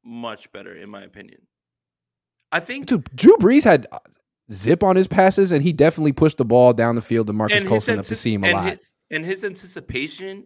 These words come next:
Speaker 1: is stupid, right? Like, him getting the ball out fast. Like, again, guys,
Speaker 2: Yeah.
Speaker 1: Mark, Mark, I'm not trying to, like, call you out, but, like
Speaker 2: Nah, I think he would actually push the ball thirty, forty, I,
Speaker 1: But you could
Speaker 2: not
Speaker 1: be
Speaker 2: fifty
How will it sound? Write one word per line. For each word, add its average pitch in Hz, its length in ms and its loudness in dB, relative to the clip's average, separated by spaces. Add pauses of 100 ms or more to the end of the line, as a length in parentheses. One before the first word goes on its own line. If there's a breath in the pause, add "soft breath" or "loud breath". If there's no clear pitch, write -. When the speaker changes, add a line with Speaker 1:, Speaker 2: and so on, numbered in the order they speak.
(100)
Speaker 1:
is 120 180 -18
stupid, - 580 -18 (760)
right? 131 280 -6
Like, 120 280 -10
him 151 200 -18
getting 156 320 -12
the 156 80 -18
ball 139 280 -10
out 147 240 -12 (140)
fast. - 380 -20 (240 soft breath)
Like, 165 260 -4
again, 190 300 -10
guys, 101 300 -2
Speaker 2:
Yeah. - 40 -
Speaker 1:
Mark, 143 260 -6 (260)
Mark, 165 240 -4
I'm 151 100 -12
not 170 140 -12
trying 170 160 -10
to, 151 100 -10
like, 127 240 -10 (220)
call 147 180 -10
you 127 140 -10
out, 131 160 -10
but, 120 100 -10
like 117 200 -12
Speaker 2:
Nah, 98 280 -6
I - 60 -8
think 175 220 -8
he 185 100 -4
would 139 160 -2
actually 113 240 -4
push 120 180 -4
the 110 60 -8
ball 107 220 -2
thirty, 104 280 -8
forty, 107 340 -10
I, 110 100 -8 (540)
Speaker 1:
But 226 180 -4
you 294 80 -12
could - 60 -6
Speaker 2:
not 254 120 0
Speaker 1:
be 285 60 -8
Speaker 2:
fifty 247 120 2